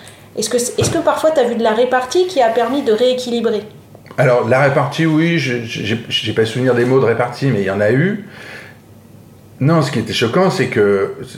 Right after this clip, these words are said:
Speaker 2: c'était un, un manager à, à
Speaker 1: Ah oui, après il y avait le rapport, euh, hiérarchique.
Speaker 2: Il y a quand même un,
Speaker 1: Ok.
Speaker 2: un, un rapport hiérarchique.
Speaker 1: Mm.
Speaker 2: La prime était, euh,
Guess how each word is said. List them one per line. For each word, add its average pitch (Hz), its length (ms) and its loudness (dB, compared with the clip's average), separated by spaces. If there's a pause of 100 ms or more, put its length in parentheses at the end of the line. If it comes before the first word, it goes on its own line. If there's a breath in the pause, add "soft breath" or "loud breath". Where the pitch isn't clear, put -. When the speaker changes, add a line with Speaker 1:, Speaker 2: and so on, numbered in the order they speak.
(240)
Speaker 2:
c'était 104 400 -4 (300)
un, 90 400 -4 (140)
un 95 40 -4
manager 95 500 -2
à, 98 120 -2
à 87 220 -4 (380)
Speaker 1:
Ah 180 140 -4
oui, 165 60 -4 (260)
après 180 220 -10
il 170 40 -8
y 165 40 -6
avait 165 100 -8
le 175 80 -10
rapport, 175 340 -6
euh, 165 60 -6 (120)
hiérarchique. 143 300 -8
Speaker 2:
Il 101 80 -4
y - 20 -12
a - 40 -6
quand 113 160 0
même 107 40 2
un, 101 240 0
Speaker 1:
Ok. 113 340 2 (100)
Speaker 2:
un, 107 40 0
un 104 40 0
rapport 110 340 0
hiérarchique. 101 720 -2
Speaker 1:
Mm. 208 40 -6 (280 loud breath)
Speaker 2:
La 110 160 2
prime 127 300 0
était, 107 200 -2
euh, 98 400 0